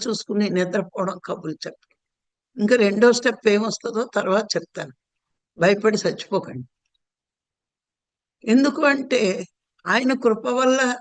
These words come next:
అవకాశాలు వస్తాయి. భగవంతుడు అందరికీ అవకాశాలు ఇస్తాడు, చాలా కరుణామయుడు. ఎన్ని తప్పులు చేసినా ఆ సద్గురువుల్ని పంపి, వీళ్ళు నా వైపుకు తిరగాలి,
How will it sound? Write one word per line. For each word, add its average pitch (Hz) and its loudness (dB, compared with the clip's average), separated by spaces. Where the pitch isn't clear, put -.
అవకాశాలు 247 -2
వస్తాయి. 233 -2
భగవంతుడు 233 2
అందరికీ 240 4
అవకాశాలు 233 -2
ఇస్తాడు, 175 -6
చాలా 226 2
కరుణామయుడు. 220 0
ఎన్ని 233 6
తప్పులు 220 -2
చేసినా 226 2
ఆ 165 -4
సద్గురువుల్ని 247 0
పంపి, 202 -6
వీళ్ళు 247 2
నా 214 -2
వైపుకు 240 -2
తిరగాలి, 214 -2